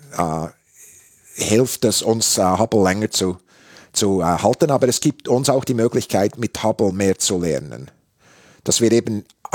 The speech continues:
Hubble brauchen können, äh, um, äh, Dinge zu flicken und, und wirklich zu, mit dem wieder zu lernen. Äh, aber jetzt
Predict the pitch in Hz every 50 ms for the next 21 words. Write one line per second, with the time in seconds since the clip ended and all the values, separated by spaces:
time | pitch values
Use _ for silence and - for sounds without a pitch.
0 | - - 123 - 139 117 - 120 92 92 113 - 123 110 98 - 107 104 101 98
1 | 98 95 98 98 _ _ - - - - - - - - _ - - 85 87 92
2 | - 98 101 98 98 95 92 92 90 85 87 87 80 _ _ - - 120 117 123
3 | 123 123 - - - 120 - - 117 113 110 - - - 127 113 110 110 107 98
4 | 95 92 92 113 110 98 123 131 - 151 135 - - - 120 110 110 - _ _
5 | _ - - - - - - - - - - _ - - - 131 127 131 135 127
6 | - - 139 123 120 127 139 135 131 131 131 - 139 123 - - 120 110 107 107
7 | 110 113 113 117 107 104 101 101 - - - - - - - - - 202 214 -
8 | 120 - 165 147 143 151 - - 151